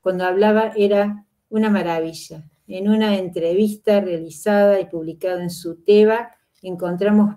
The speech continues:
perlas como las que siguen. Enseñar es aprender a escuchar.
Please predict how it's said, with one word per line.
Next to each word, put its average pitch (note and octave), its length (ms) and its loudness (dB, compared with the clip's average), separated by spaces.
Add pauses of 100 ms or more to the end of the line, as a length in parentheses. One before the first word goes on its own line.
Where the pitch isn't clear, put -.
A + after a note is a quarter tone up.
perlas A#3+ 720 -4
como F3 240 -6
las D#3+ 200 -10
que - 120 -10
siguen. D3 640 -6 (460)
Enseñar G3+ 840 -6
es F#3+ 220 -12
aprender F3 480 -6
a F#3 40 -2
escuchar. D#3 680 -10